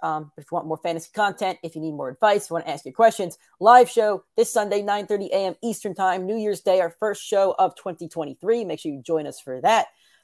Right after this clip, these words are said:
Um, it's gonna be a lot of fun, so hopefully you join us for that. Um, come ask your questions on YouTube, Facebook, or Twitter. YouTube and Facebook is Primetime Fantasy Podcast. Twitter is Primetime F F Pod.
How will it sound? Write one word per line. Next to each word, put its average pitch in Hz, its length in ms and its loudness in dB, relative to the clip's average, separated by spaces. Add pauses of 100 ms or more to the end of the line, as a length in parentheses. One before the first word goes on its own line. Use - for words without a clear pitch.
(140)
Um, 170 340 2
it's - 100 -16
gonna 233 100 2
be 214 60 4
a 208 40 6
lot 170 140 4
of 151 60 -16
fun, 127 160 -6
so 131 100 -14
hopefully 175 280 -8
you 165 60 -8
join 165 220 -4
us 160 100 -6
for 160 100 -6
that. 160 240 0 (120)
Um, 147 420 -8
come 160 140 -6
ask 156 180 -8
your 151 100 -10
questions 156 360 -4
on 147 140 -8
YouTube, 165 400 -6 (260)
Facebook, 170 320 -6
or 156 60 -4
Twitter. 196 340 -2
YouTube 175 320 -8
and 170 100 -8
Facebook 175 400 -8
is - 140 -20
Primetime 160 400 -2
Fantasy 151 300 -6
Podcast. 151 420 -2
Twitter 233 260 4
is - 120 -6
Primetime 208 540 -2 (300)
F 185 200 4
F 160 160 2 (340)
Pod. 143 240 2